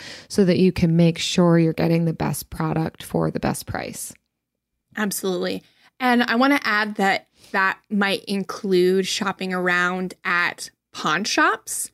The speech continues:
Speaker 1: Mm-hmm.
Speaker 2: So I got my MacBook Air that I am using, um, and have used for several years now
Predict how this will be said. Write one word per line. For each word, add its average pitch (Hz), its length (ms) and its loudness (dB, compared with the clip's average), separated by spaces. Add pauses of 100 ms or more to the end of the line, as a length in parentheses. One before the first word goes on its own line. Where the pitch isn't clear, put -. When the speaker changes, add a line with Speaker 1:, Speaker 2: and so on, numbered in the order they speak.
Speaker 1:
Mm-hmm. 175 320 -14
Speaker 2:
So 196 320 0 (120)
I 196 300 2
got 196 360 -2
my 180 500 0 (100)
MacBook 185 520 -2
Air 190 520 2
that 196 180 -2
I 175 200 0 (100)
am 190 260 0
using, 214 600 2 (460)
um, - 520 -2
and 185 160 -2
have 185 300 -2
used 196 400 -2
for 202 300 -2
several 196 400 -2
years 185 340 -2
now - 360 -4